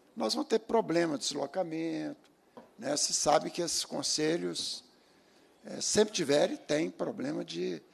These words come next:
fazer diligências, de diárias, de, né, de estrutura, né? Tem conselhos que não dão quórum porque não tem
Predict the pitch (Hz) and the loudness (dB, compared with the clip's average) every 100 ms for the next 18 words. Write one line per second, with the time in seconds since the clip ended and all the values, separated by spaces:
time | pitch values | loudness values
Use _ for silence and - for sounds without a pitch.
0 | - - - - - 131 - 185 196 160 | -20 -20 -20 -16 -10 -10 -6 -8 -6 -4
1 | 165 165 160 143 151 - 139 151 165 135 | -2 0 0 0 -2 -2 -2 4 6 6
2 | 156 151 147 - - 131 139 131 - _ | 6 4 2 -2 -6 -8 -8 -10 -14 _
3 | _ _ _ _ _ - - _ - _ | _ _ _ _ _ -20 -20 _ -20 _
4 | - _ _ - - - 151 - - _ | -20 _ _ -10 -8 -6 -6 -8 -14 _
5 | _ - - 147 - 156 170 165 147 - | _ -6 -2 -2 0 0 2 2 0 -2
6 | 190 _ _ _ _ _ _ - - 139 | -8 _ _ _ _ _ _ -12 -8 -8
7 | - - - - 170 160 180 165 170 170 | -8 -18 -18 -4 -4 2 4 6 6 4
8 | 170 190 180 175 185 - 165 180 - - | 2 -2 -2 2 2 4 6 6 4 -2
9 | 277 277 - 202 - | 0 0 0 0 -2